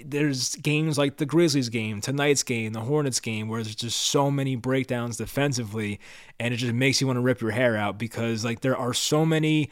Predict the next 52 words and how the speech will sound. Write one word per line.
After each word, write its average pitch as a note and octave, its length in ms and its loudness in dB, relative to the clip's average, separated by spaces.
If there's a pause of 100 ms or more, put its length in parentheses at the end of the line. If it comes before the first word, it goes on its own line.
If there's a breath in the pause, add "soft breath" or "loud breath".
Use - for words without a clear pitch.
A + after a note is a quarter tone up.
(200 loud breath)
veterans C#3 560 2
on B2+ 160 0
this A#2 160 -4
team C3+ 320 -2
where A#2 140 0
this C3 180 0
stuff C#3 280 2
should B2+ 140 -2
not B2+ 260 0
be B2+ 60 -4
happening. B2 400 -2
I C3 60 -4
know D3+ 100 2
there's D3 180 2
no C3 280 2
continuity C3 580 2
on C3+ 80 0
this C3 140 -2
team A#2 240 -2
whatsoever. A#2+ 560 0
That A#2+ 160 -4
definitely B2 400 -4
hurts, C#3+ 560 2 (260 loud breath)
and A#2 80 -4
these A#2 120 -2
guys C#3 260 4
are A#2+ 40 -2
not B2 200 0
used C3 160 0
to G#2 80 -6
playing D3 300 0
with D3 120 4
each C#3+ 160 0
other. C#3+ 160 2
The B2 140 2
Nets C#3+ 240 4
have, C#3 160 4
like, B2+ 140 2
the B2 100 0
most A#2+ 300 0
starting C#3+ 200 0
lineups B2+ 340 0
the A2+ 100 -2
past B2+ 340 2
couple B2+ 260 -2
years, B2+ 400 2 (140)
uh, A#2 100 -2
the A2+ 100 -2
most B2 320 -2
this C3 280 0
year B2+ 200 2
specifically. C3+ 880 0